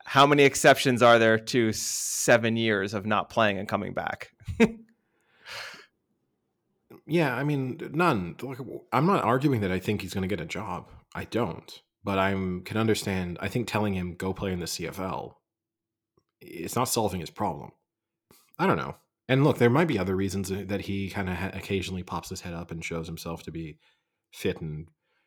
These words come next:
Speaker 2: ready to play, because I don't know what the situation is with his ongoing, whether his lawsuits are still ongoing or not.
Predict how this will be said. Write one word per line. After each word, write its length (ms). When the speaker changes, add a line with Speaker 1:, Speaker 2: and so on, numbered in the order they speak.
Speaker 2:
ready 180
to 80
play, 320
because 340
I 60
don't 120
know 100
what 120
the 60
situation 500
is 120
with 100
his 100
ongoing, 680
whether 240
his 160
lawsuits 480
are 60
still 300
ongoing 400
or 100
not. 420